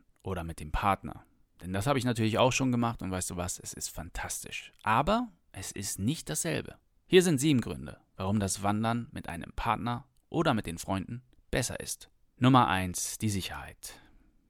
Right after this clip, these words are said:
Es ist klar. Sicherheit in der Gruppe, insbesondere bei schwierigen Wegen oder gefährlichen Situationen. Die Geselligkeit, Unterhaltung und gemeinsame Erlebnisse mit Freunden oder dem Partner, die man für immer teilen kann,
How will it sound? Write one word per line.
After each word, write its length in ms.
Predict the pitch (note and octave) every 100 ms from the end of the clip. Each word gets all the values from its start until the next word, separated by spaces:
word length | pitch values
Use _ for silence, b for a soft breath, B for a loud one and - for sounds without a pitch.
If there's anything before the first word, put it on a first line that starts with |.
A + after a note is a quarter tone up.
| _ _ _ _ -
Es 160 | -
ist 160 | - -
klar. 240 | - - - _ _ -
Sicherheit 380 | B2 A#2+ G2+
in 80 | F2
der 120 | F2
Gruppe, 440 | E2+ G#2+ G#2+ G2 F#2+ - _ _ _ -
insbesondere 540 | A2 - G2 F#2 F2+
bei 120 | E2
schwierigen 500 | - - G2+ E2+ E2
Wegen 340 | F#2 F#2+ F#2 F2+
oder 220 | F2+ D#2+
gefährlichen 500 | E2 - E2+ E2+ F#2
Situationen. 540 | F#2 G#2 G#2 - C#2+ - _ _ _ _ _ _ -
Die 80 | D#3
Geselligkeit, 800 | E3 F3 D#3+ - - D#2+ - - _ _ _
Unterhaltung 840 | - G3 B2+ F2+ F#2 G2+ - A2 -
und 240 | G2 G2
gemeinsame 720 | F#2 F2+ G2+ G#2 A2 A2 A2+ -
Erlebnisse 680 | F2+ E2+ F2+ - G2+ - D3
mit 160 | -
Freunden 600 | - F2 E2 - B2 D#3 -
oder 220 | D3 D3+
dem 160 | D3+ C3+
Partner, 480 | D#3+ F3+ - - -
die 80 | G2
man 380 | B2+ B2 B2+ C3
für 220 | - D#3
immer 420 | - F3+ F#3 F3+
teilen 380 | - D3+ G3 D3
kann, 260 | - D2+